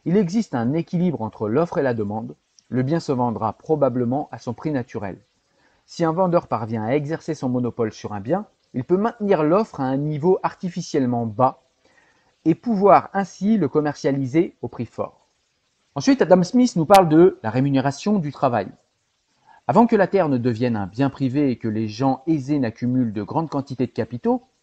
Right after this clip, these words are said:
le produit issu du labeur d'un individu lui appartenait intégralement. Ça nous fait rappeler, euh, ce qu'on a vu dans le Capital de Marx juste avant. Dorénavant, les individus qui exploitent la terre doivent, en échange, céder une partie du produit de leur travail.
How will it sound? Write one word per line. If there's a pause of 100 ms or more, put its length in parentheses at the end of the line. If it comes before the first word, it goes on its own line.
(400)
le
produit
issu
du
labeur
d'un
individu
lui
appartenait
intégralement. (520)
Ça
nous
fait
rappeler,
euh,
ce
qu'on
a
vu
dans
le
Capital
de
Marx
juste
avant. (340)
Dorénavant,
les
individus
qui
exploitent
la
terre
doivent,
en
échange, (100)
céder
une
partie
du
produit
de
leur
travail.